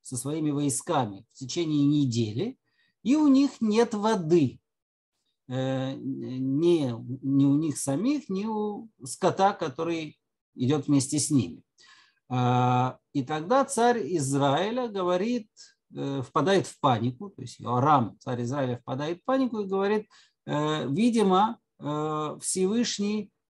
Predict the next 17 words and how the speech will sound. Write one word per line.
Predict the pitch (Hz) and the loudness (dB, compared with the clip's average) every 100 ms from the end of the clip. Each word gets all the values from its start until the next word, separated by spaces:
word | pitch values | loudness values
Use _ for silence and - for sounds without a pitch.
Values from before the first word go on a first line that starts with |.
| _ | _
хочет | - 202 202 202 - - | 0 2 2 -4 -8 -2
отдать | 180 160 156 196 202 196 - - - | 0 0 0 4 4 2 -8 -14 -6
нас | 165 180 190 180 151 | 0 4 4 2 -4
в | 151 | -4
руки | 170 156 - 165 165 - | -4 -4 -2 -2 -4 -4
Моава». | 143 156 143 104 80 - _ _ _ _ _ _ _ _ _ - | 0 4 4 4 -2 -16 _ _ _ _ _ _ _ _ _ 0
Иошафат, | 196 233 254 247 147 123 113 - _ _ _ _ _ | 4 4 4 0 2 0 0 -6 _ _ _ _ _
точно | - 214 214 208 | -2 -2 -2 -4
так | 185 208 196 | -2 -2 -2
же, | 185 | -4
как | 180 | -6
в | 175 | -2
истории | 175 - 190 190 180 | -2 0 2 2 2
с | 185 | 2
Ахавом, | 180 - 113 90 120 165 - _ - _ _ | 0 -2 -2 -2 -6 -8 -12 _ -20 _ _
задает | 135 190 285 277 | 0 2 4 4
вопрос, | 285 - 165 127 - - | 2 4 2 4 2 -8